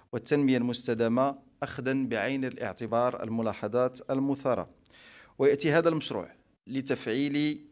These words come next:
النجاعة الطاقية التي تعتبر من أولويات الاستراتيجية الطاقية الوطنية باعتبارها رافعة مهمة لتحقيق الانتقال الطاقي وتعزيز تنافسية الاقتصاد الوطني، حيث قامت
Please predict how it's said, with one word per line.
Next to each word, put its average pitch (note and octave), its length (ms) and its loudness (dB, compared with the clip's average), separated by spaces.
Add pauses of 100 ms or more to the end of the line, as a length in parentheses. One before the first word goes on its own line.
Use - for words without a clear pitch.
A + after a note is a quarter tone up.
(340)
النجاعة B2+ 640 4
الطاقية C3 480 -2
التي B2 300 -2
تعتبر A#2+ 460 -2
من B2+ 160 0
أولويات B2 640 -2
الاستراتيجية A#2+ 840 -6
الطاقية C3 540 -2 (520)
الوطنية C#3 720 2 (200)
باعتبارها A#2 720 0
رافعة B2 560 2
مهمة B2+ 720 0 (560)
لتحقيق C3 480 -4
الانتقال C#3+ 560 2
الطاقي C#3+ 360 0
وتعزيز B2+ 480 -2
تنافسية C3 800 -4
الاقتصاد B2 920 0 (1500)
الوطني، C3+ 720 4
حيث C3+ 280 -6
قامت D#3 640 0